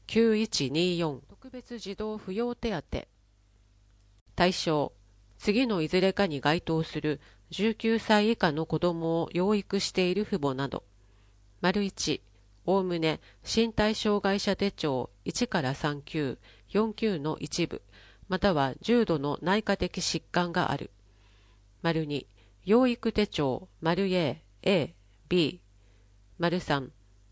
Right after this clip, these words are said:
精神疾患や血液疾患などで、丸一、丸二と同程度の障害。手当月額、一級、五万二千五百円。二級、三万四千九百七十円。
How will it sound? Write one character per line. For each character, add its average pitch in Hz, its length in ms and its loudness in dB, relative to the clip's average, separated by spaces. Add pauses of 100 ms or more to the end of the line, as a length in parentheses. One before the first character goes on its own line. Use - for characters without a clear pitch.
精 220 220 4
神 220 240 2
疾 214 280 0
患 147 220 0
や 127 220 -2 (100)
血 165 300 0
液 233 200 0
疾 - 280 0
患 139 240 2
な 156 100 -4
ど 143 120 -4
で、 131 200 -4 (320)
丸 170 260 2
一、 - 500 -2
丸 170 240 0
二 202 140 0
と 135 240 0 (260)
同 220 180 2
程 220 320 2
度 139 140 -2
の 165 120 -4
障 135 280 -4
害。 120 200 -4 (840)
手 220 200 2
当 - 140 -2
月 - 300 -2
額、 - 380 -4 (520)
一 165 160 -4 (100)
級、 185 340 0 (480)
五 170 140 2
万 220 260 0
二 226 120 0
千 156 260 0
五 131 100 -2
百 170 300 -4
円。 131 320 -6 (720)
二 160 140 -2
級、 180 380 0 (500)
三 220 320 0
万 214 220 2
四 196 220 -2
千 139 280 -2
九 208 200 0
百 175 300 -2
七 143 260 -2
十 165 280 0
円。 120 260 -6